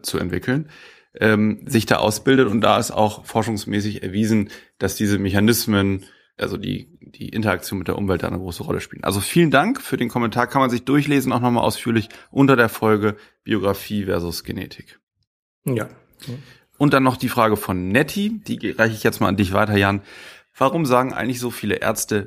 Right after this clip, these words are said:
Speaker 1: psychotisch oder neurotisch, wo doch
Speaker 2: <laughs>
Speaker 1: eigentlich von der, von der Schreibweise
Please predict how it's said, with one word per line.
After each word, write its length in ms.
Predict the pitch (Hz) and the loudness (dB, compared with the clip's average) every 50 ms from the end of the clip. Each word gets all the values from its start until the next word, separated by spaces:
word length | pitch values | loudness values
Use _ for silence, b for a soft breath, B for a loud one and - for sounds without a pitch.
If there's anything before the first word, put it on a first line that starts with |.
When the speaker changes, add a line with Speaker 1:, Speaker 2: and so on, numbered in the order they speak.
| - | -6
Speaker 1:
psychotisch 1000 | - - - - 110 98 - - - - 143 151 151 - - 156 151 143 - - - - | -8 -6 -2 0 -2 -2 -2 -4 -4 0 0 0 0 -2 -4 -4 -4 -4 -6 -10 -12 -12
oder 680 | - 113 113 110 110 107 98 98 95 92 92 - - _ _ | -10 -8 -6 -6 -6 -4 0 0 2 2 2 0 -4 _ _
neurotisch, 960 | - 95 95 92 90 90 82 78 - 123 131 - 101 95 - 139 - - - _ B B B B B B B B B - - 143 | -8 -4 -2 0 0 -2 -2 0 0 0 0 2 2 0 0 0 -2 -6 -12 _ B B B B B B B B B -14 -8 -4
wo 100 | - 110 | -2 0
doch 180 | 104 185 165 | 0 2 2
Speaker 2:
<laughs> 20 | 104 | 2
Speaker 1:
eigentlich 600 | 107 117 127 135 131 127 127 127 127 127 - - | 2 2 2 2 4 4 4 4 2 0 -6 -12
von 360 | - - - 113 110 110 107 | -12 -6 -4 -2 0 0 2
der, 380 | 101 98 95 90 85 87 - - - | 2 4 4 4 2 -2 -4 -10 -16
von 140 | - - - | -16 -14 -10
der 100 | - 95 | -8 -8
Schreibweise 680 | - - 98 107 104 107 110 107 98 101 98 95 - | -4 0 0 0 2 4 4 4 2 0 -2 -4 -8